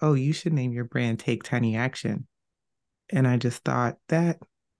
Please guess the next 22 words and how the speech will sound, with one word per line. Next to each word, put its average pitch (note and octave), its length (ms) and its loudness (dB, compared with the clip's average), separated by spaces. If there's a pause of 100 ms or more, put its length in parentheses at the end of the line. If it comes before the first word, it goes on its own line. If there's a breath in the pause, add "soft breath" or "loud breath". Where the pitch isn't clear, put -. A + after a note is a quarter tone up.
(560)
there's G3 180 6
no F#3+ 120 8
way C#3 160 6
that A#2+ 200 -2
domain A2+ 380 2
name G#2+ 160 0
is G#2 120 -4
available. - 540 -4 (380)
Somebody C3 480 4
has A2+ 160 0
had A2 300 -2
to A2 220 -2 (160)
purchase A2+ 360 -2
that A#2 140 0
already A2+ 240 2
'cause A2+ 180 -2
it's A2 160 -4
so C#3 360 2
good. A#2+ 260 2
It's G#2+ 180 -4
so A#2+ 140 0
simple. A2 540 -2